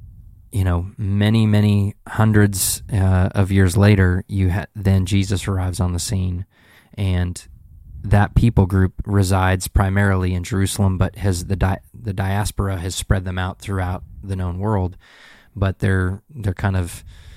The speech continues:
their headquarters is in Jerusalem, and that's where Jesus is eventually gonna head. He's not there now. But yeah, so as Jesus being a Jewish rabbi,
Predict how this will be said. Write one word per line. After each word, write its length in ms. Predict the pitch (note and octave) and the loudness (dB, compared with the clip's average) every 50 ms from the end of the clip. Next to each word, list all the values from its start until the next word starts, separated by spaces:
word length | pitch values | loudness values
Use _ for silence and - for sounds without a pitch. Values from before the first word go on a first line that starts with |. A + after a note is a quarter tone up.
| - - - - - - - | -20 -20 -20 -20 -20 -6 -2
their 140 | G2+ G2 E2+ | -2 0 0
headquarters 760 | F#2+ A2+ A2 G#2+ - - G#2 G2 F#2 F#2 F#2 F#2+ F2+ - - | 0 0 -2 -2 -4 -4 -4 -2 -2 -2 -4 -4 -4 -4 -4
is 140 | G2+ F#2 F#2 | -4 -2 -2
in 120 | F#2+ F#2 | -2 -4
Jerusalem, 720 | F2+ - G#2 F#2+ F#2+ G2 - - - F#2+ F2+ F2+ F2 F2 - - | -4 -6 -6 -4 -4 -4 -4 -4 -6 -4 -4 -4 -4 -6 -10 -6
and 180 | G#2 G2 F#2 F2+ | -6 -4 -2 -2
that's 280 | F2+ F#2+ - - - | -2 -4 -4 -4 -2
where 440 | G2+ G2 F#2+ F2+ F2+ F2+ F2 F#2 F#2+ - A2+ | 0 2 2 2 2 0 0 -2 -6 -10 -12
Jesus 420 | G2+ F#2 G#2+ G2+ G2 F#2+ F2+ - - | -2 2 2 2 4 2 0 0 0
is 100 | F#2+ F2+ | 0 0
eventually 400 | F2 F2+ G#2 A2+ A2+ - G2+ F#2+ | 0 0 0 -2 -2 -4 -6 -6
gonna 140 | F#2 F#2 F#2+ | -4 -6 -6
head. 500 | - - D3+ D3+ A#2+ F#2+ F#2 F2+ - - - - - | -6 -4 -4 -2 0 -2 -2 -4 -8 -14 -18 -18 -4
He's 160 | - A2+ G#2+ | -2 0 2
not 160 | B2 A#2 G#2+ - | 2 2 2 4
there 160 | A2 G2+ F#2+ | 4 4 4
now. 400 | G2 G#2 A2 G2+ F#2 F2 F2 - - - - - - - - - - | 4 4 4 4 2 0 -2 -4 -10 -16 -20 -20 -20 -20 -20 -14 0
But 140 | - A#2 A2+ | 0 2 4
yeah, 260 | B2+ C3 B2 G#2 G2 | 4 4 4 2 2
so 380 | - - - B2+ A#2 A2+ - - _ _ _ _ _ _ _ _ _ - | 0 0 2 2 2 2 0 -2 _ _ _ _ _ _ _ _ _ 2
as 260 | A2+ A2+ G#2 G2 G2 | 4 4 4 4 2
Jesus 460 | G2 - A#2 C3+ C#3 A#2+ A2 G#2 - | 2 4 4 6 6 6 4 4 4
being 260 | - - G#2+ G#2+ G#2 | 2 2 2 2 2
a 140 | G2+ G2 F#2+ | 2 0 0
Jewish 520 | F2+ F2+ G2 G#2+ A2 A2 G#2+ G2 - - | -2 -2 0 2 4 4 4 2 0 -2
rabbi, 680 | G2 G2 G2+ A2+ A#2+ A#2 F#2 - F2+ F2 F#2 F#2+ G#2 | -2 0 2 2 2 2 0 -2 -6 -8 -8 -8 -8